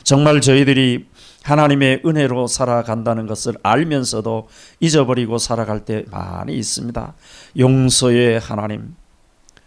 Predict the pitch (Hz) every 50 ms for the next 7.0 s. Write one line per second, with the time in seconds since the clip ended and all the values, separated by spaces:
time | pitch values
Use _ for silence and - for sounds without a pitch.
0 | _ _ - - - 190 196 202 185 170 160 135 147 139 135 147 - - 117 104
1 | 104 104 110 110 131 135 _ _ _ _ _ _ _ _ _ _ _ _ _ _
2 | _ - - - 240 - - _ - - 156 135 139 135 127 123 - 127 120 113
3 | 113 113 110 110 107 104 - 110 107 104 107 107 - - - - - - - -
4 | 139 _ _ _ _ _ _ _ _ _ _ _ - _ _ - - 117 113 113
5 | 110 107 110 113 110 143 175 170 - - 185 180 180 185 185 165 - - 190 185
6 | 190 190 190 - 208 208 202 185 156 143 147 151 - 135 113 123 127 113 117